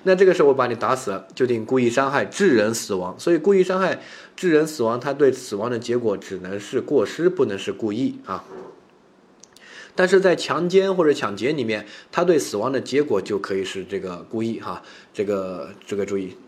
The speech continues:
这个具体我们讲到后面的时候再说啊。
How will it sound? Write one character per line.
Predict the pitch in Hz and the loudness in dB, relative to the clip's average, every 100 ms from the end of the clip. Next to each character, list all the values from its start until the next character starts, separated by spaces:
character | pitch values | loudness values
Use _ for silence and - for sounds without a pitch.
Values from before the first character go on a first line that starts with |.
| - - _ - - | -20 -20 _ -20 -4
这 | 156 | 2
个 | 127 | 2
具 | 147 127 | 2 0
体 | |
我 | 101 | -2
们 | 101 | -4
讲 | 98 | -6
到 | 101 | -6
后 | 98 | -4
面 | 160 110 | -2 -2
的 | 92 | -2
时 | |
候 | 95 | -4
再 | 107 | -4
说 | 95 131 135 110 | -4 -2 -2 -2
啊。 | 92 | -10